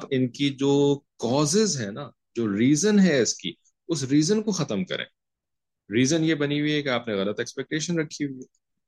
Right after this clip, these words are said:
ٹھیک ہے؟ تو اس ایکسپیکٹیشن کو آپ ختم کریں، توقع کو آپ ختم کریں، ٹھیک ہے؟ دوسری ایک بڑی و-، وجہ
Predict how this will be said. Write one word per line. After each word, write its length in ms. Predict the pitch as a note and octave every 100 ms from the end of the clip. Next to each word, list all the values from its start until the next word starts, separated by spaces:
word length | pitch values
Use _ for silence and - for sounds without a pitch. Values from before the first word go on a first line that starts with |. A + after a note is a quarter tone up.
| -
ٹھیک 180 | E3
ہے؟ 100 | C4 G3
تو 100 | -
اس 140 | A2 B2 A#2
ایکسپیکٹیشن 800 | B2 A#2+ A#2 - B2 A#2+ B2 C#3+
کو 80 | C#3
آپ 120 | C3+
ختم 260 | E3 F3 B3
کریں، 220 | F3 C#3+ - _
توقع 320 | - B2+ B2+ C#3+
کو 140 | C#3+
آپ 160 | C#3 -
ختم 240 | - -
کریں، 220 | F#3 D3+ - _ _ _ _ - - -
ٹھیک 160 | - A#3
ہے؟ 60 | A#3+ - _ _ -
دوسری 480 | A#2 B2+ C#3 F3
ایک 140 | E3 D3+ - _ _ - G#2+
بڑی 260 | A2 B2 C3
و-، 180 | B2 A2+
وجہ 380 | A#2 A#2+ A#2